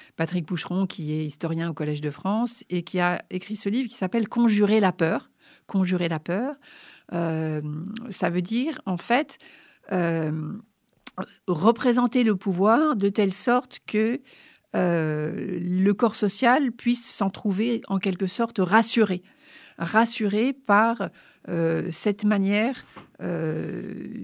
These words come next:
de configurer et d'exercer le, le, le, le pouvoir. Donc,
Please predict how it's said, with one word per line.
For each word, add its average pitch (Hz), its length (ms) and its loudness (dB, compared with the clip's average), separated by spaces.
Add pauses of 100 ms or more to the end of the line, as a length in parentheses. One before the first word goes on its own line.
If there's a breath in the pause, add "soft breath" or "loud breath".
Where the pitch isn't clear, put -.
(120)
de 170 160 -4
configurer 202 640 2
et 208 40 2
d'exercer 175 600 -2
le, 165 220 0
le, - 240 -8
le, 160 220 -4
le 175 140 -2
pouvoir. 160 400 -8 (500 loud breath)
Donc, - 360 4